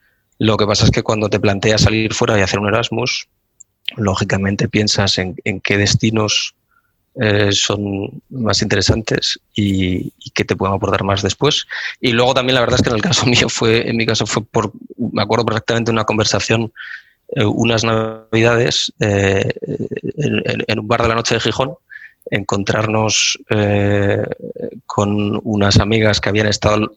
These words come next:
es-, estaban ese año haciendo Erasmus, nosotros todavía estábamos en Gijón, ellas eran un año mayores y estaban haciendo Erasmus en Alemania, y, y preguntar y explicarnos en qué consistía, y nos lo vendieron muy bien, eh, eran todo ventajas.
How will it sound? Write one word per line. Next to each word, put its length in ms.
es-, 180
estaban 360
ese 180
año 160
haciendo 240
Erasmus, 340
nosotros 300
todavía 180
estábamos 360
en 100
Gijón, 320
ellas 340
eran 160
un 80
año 140
mayores 360
y 40
estaban 220
haciendo 220
Erasmus 440
en 80
Alemania, 440
y, 640
y 140
preguntar 920
y 120
explicarnos 880
en 120
qué 100
consistía, 600
y 140
nos 260
lo 60
vendieron 300
muy 120
bien, 360
eh, 180
eran 400
todo 140
ventajas. 580